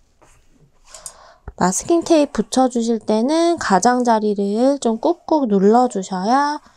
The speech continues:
이렇게 물이 스며들지가 않아요. 자, 그리고, 어, 나중에 이렇게 테두리를 좀 예쁘게 보여주게 하기 위해서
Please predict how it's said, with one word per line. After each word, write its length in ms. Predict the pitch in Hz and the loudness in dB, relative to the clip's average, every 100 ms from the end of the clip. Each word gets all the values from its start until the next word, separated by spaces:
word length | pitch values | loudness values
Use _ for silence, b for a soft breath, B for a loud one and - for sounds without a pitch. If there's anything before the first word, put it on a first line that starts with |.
| b _ | b _
이렇게 200 | - 180 | -8 -6
물이 340 | 170 185 196 | -2 0 0
스며들지가 800 | 202 339 349 320 247 208 202 196 | 0 0 2 2 0 0 -2 -2
않아요. 760 | 180 156 160 160 156 165 220 262 226 _ _ _ _ _ _ _ B B B B _ - | -6 -8 -14 -16 -14 -10 -8 -10 -14 _ _ _ _ _ _ _ B B B B _ -8
자, 220 | 214 196 | -4 -4
그리고, 1000 | - 233 285 262 247 240 262 254 175 185 - | 0 4 4 4 2 4 4 4 2 -4 -4
어, 320 | 190 190 185 | -2 -2 0
나중에 760 | 175 190 269 330 311 285 285 240 | 0 2 2 0 2 0 2 0
이렇게 280 | 196 - - | 0 -4 -2
테두리를 1040 | 403 415 466 415 359 339 302 294 294 285 | -2 2 4 4 4 2 0 -2 -2 -4
좀 180 | 262 220 | -4 -2
예쁘게 680 | 185 - 262 254 226 220 214 | -2 -4 -4 0 0 0 -2
보여주게 800 | - 208 220 220 220 202 202 208 | -2 2 2 0 -4 -6 -4 -4
하기 440 | 220 285 277 269 202 | -4 -6 -4 -2 0
위해서 640 | 175 180 190 302 302 | -2 -4 2 2 2